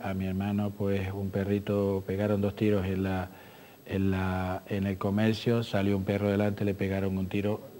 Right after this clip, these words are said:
salió el perro corriendo, salió mi hermano corriendo detrás del perro y al que le pegaron el tiro fue al perro, pero es que encima después la policía mató a uno de los,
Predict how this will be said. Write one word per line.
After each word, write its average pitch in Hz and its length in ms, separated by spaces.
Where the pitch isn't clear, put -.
salió 101 240
el 110 60
perro 113 240
corriendo, 113 580
salió 104 220
mi 107 100
hermano 107 260
corriendo 107 280
detrás 104 180
del 101 100
perro 110 300
y 107 80
al 98 80
que 92 80
le 90 80
pegaron 98 340
el 95 100
tiro 98 200
fue 95 140
al 95 60
perro, 113 360
pero 104 160
es 107 60
que 110 100
encima 107 400
después 107 240
la 107 80
policía 107 560
mató 101 400
a 104 100
uno 101 280
de 98 100
los, 98 160